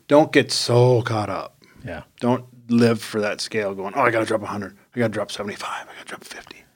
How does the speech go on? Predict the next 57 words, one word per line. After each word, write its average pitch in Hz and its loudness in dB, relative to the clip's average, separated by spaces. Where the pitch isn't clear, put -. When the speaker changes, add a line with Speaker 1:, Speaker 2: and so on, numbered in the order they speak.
Speaker 2:
Yeah, 98 -8
all 117 2
this 143 2
stuff 123 2
takes 117 -2
time. 107 -6
Speaker 1:
It 123 0
does, - 4
and 127 -2
it 131 2
Speaker 2:
It's 123 -2
Speaker 1:
takes 147 2
a 143 6
long 123 4
Speaker 2:
gl-, 127 0
Speaker 1:
time 135 4
to 131 6
Speaker 2:
it's 113 2
Speaker 1:
dial 123 8
it 123 6
in. 160 8
Speaker 2:
glacial. 110 0
Speaker 1:
But 123 4
guess 196 8
where 226 6
you 196 0
end 175 2
up 160 0
getting? 139 4
You 139 0
end 196 4
up 175 -2
getting, 120 4
and 131 2
I - 6
was 127 4
explaining 120 0
to 117 -6
this, 117 -2
to 117 2
the 110 0
guy 110 -2
yesterday. 107 -2
Speaker 2:
Leaner. 101 -8
Speaker 1:
You 135 -2
end, 139 0
yeah, 113 0
you 98 -2
end 113 -2
up 98 -8
getting 95 -10
really 98 -6
lean. 92 -6
You 98 -4
look 98 -6
good 92 -6
naked. 92 -8